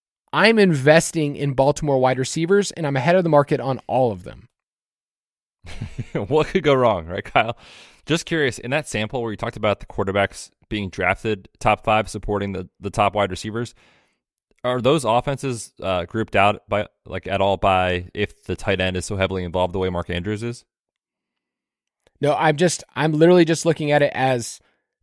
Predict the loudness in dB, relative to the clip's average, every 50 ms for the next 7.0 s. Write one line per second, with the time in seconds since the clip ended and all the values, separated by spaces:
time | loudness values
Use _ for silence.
0 | _ 0 2 2 2 2 2 0 0 0 0 -2 -4 -4 -2 -2 -2 0 0 -2
1 | -4 -6 -10 -8 -8 -10 -4 -2 0 0 2 0 -2 -2 -4 -4 -4 -6 -6 -8
2 | -8 -8 -6 -2 0 0 0 2 2 2 2 2 0 -2 -4 -8 -10 -8 -6 -4
3 | -4 -4 -6 -6 -10 -12 -6 -6 -6 -6 -6 -6 -6 -6 -6 -6 -6 -8 -10 -10
4 | -12 -12 -4 -2 -2 -2 -2 -6 _ _ _ _ _ _ _ _ _ _ _ -2
5 | 4 6 6 6 6 4 2 2 4 4 6 6 6 4 2 0 0 0 -2 -2
6 | -2 -4 -2 0 0 0 2 6 6 6 6 4 2 2 2 4 4 2 0 -2